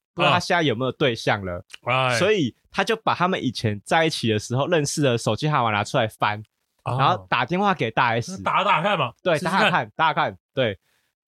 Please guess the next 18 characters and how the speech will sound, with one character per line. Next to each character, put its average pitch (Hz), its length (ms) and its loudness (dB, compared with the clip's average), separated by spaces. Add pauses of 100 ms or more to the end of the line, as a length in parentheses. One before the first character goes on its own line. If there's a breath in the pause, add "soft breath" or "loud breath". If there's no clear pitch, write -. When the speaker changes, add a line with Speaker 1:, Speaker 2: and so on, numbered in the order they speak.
(200)
Speaker 1:
发 233 160 2
现 220 180 0
大 226 140 0
S 180 300 0
二 226 100 0
十 165 140 0
年 143 140 2
来 110 260 0
都 196 100 2
没 185 120 2
有 131 60 0
换 147 220 -2
过 135 160 -2
号 135 220 0
码， - 0 -
Speaker 2:
没 107 60 -4
换 - 0 -
过。 90 120 -10